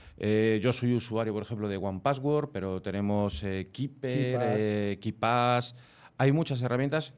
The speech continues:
Speaker 1: que además son compatibles con teléfonos ios o Android, tablet-, tablets y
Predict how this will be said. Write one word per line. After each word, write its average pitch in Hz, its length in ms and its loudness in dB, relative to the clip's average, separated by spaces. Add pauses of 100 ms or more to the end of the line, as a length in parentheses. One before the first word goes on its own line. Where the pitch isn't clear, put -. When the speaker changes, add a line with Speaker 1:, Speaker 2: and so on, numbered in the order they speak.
Speaker 1:
que 110 80 -4
además 107 240 -2
son 131 280 -4 (300)
compatibles 113 600 -2
con 92 240 -8
teléfonos 104 680 -6
ios 110 560 -4
o 101 260 -2
Android, 131 520 0 (280)
tablet-, 113 460 -2
tablets 135 480 -4 (340)
y 147 220 0